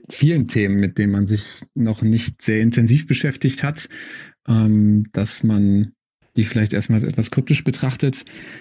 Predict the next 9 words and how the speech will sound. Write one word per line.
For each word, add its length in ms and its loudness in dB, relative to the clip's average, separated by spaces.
Ähm, 760 4
ich 160 2
mache 160 0
die 80 0
Erfahrung 480 -2
oder 160 0
seit, 320 -4
seit 320 -2
Maiwerk, 580 0